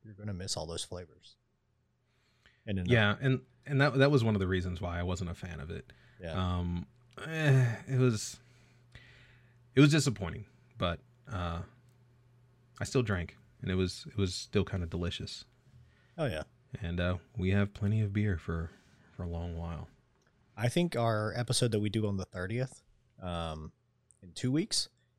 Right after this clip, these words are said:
Speaker 1: we should crack
Speaker 2: Mm-hmm.
Speaker 1: open some Pumpkinators.
Speaker 2: Yeah.
Speaker 1: That's our
Speaker 2: Yeah,
Speaker 1: spooky
Speaker 2: baby.
Speaker 1: episode. Gotta have, like, a good, uh,
Speaker 2: Fucking do that shit.
Speaker 1: All right.
Speaker 2: Agreed. We'll fucking do that. All right. You ready to get into it, man?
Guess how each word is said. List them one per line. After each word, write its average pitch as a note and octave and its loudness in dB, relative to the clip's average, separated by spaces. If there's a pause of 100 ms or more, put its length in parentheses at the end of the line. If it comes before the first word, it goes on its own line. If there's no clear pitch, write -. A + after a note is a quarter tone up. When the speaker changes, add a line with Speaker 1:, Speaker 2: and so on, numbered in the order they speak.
(120)
Speaker 1:
we B2+ -8
should E3 2
crack G2 -2
Speaker 2:
Mm-hmm. G2 -4
Speaker 1:
open A2+ -4
some - -6
Pumpkinators. D#2+ -12 (760)
Speaker 2:
Yeah. F#2+ 2 (160)
Speaker 1:
That's G2 -6
our F2+ -2
Speaker 2:
Yeah, - 0 (180)
Speaker 1:
spooky A#2 0
Speaker 2:
baby. F#2 -4
Speaker 1:
episode. - -4 (460)
Gotta G2 -20
have, G#2 -8
like, - -18
a F2+ -20
good, - -20
uh, - -14
Speaker 2:
Fucking F#2 -6
do G2+ 0
that F#2+ -4
shit. - -8 (380)
Speaker 1:
All G#2 -6
right. G#2+ -4
Speaker 2:
Agreed. A2+ 8 (500)
We'll G2 -4
fucking F#2+ -2
do G2 2
that. D#2+ -4 (1040)
All G2 2
right. D3+ 8 (340)
You F#2+ 0
ready A2 2
to A2+ -2
get A#2+ 8
into C3 2
it, F2 -2
man? F2 -10